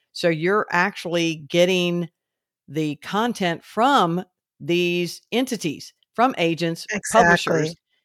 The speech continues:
Speaker 1: editors, and readers to be able to make it past that threshold. Not ensure the publishing, but yeah, to at least get through the door. And that's
Speaker 2: That's
Speaker 1: what
Speaker 2: all
Speaker 1: we
Speaker 2: you
Speaker 1: want.
Speaker 2: need.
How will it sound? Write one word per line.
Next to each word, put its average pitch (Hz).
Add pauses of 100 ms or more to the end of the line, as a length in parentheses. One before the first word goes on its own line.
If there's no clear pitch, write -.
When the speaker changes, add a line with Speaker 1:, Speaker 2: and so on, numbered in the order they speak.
(160)
Speaker 1:
editors, 175 (100)
and 208
readers 156 (180)
to -
be 160
able 175
to 156
make 156
it -
past 151
that -
threshold. 135 (440)
Not 185
ensure 269 (360)
the 269
publishing, 277 (400)
but 170 (300)
yeah, 175 (240)
to 180
at 147
least 196
get 175
through 175
the 226
door. 180 (520)
And 147
that's 143
Speaker 2:
That's 208
Speaker 1:
what 226
Speaker 2:
all -
Speaker 1:
we 214
Speaker 2:
you 226
Speaker 1:
want. 220
Speaker 2:
need. 180